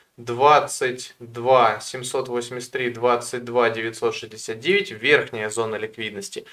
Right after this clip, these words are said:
Работаем лимитными ордерами, так как мы это обычно делаем.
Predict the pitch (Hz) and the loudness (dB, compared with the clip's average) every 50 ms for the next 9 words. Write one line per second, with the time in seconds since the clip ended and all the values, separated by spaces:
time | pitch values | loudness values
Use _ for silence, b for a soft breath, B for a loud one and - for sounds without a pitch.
0 | B B B B 113 120 117 120 170 202 - 147 196 165 143 131 123 123 143 160 | B B B B 2 4 4 6 6 6 6 6 4 2 2 0 -4 -4 -4 -6
1 | 156 - 135 123 117 113 113 110 - 117 110 123 160 185 175 143 - - 139 - | -6 -6 -6 -4 -2 -2 -4 -2 -2 -2 0 0 0 -2 -2 -4 -4 -6 -8 -8
2 | - - - - 113 120 127 127 127 110 101 98 98 117 117 - - - 98 98 | -8 -12 -14 -10 -8 -8 -8 -6 -4 -4 -4 -4 -4 -6 -10 -10 -10 -12 -14 -12
3 | 95 98 95 92 98 95 - - | -10 -8 -8 -8 -8 -10 -12 -14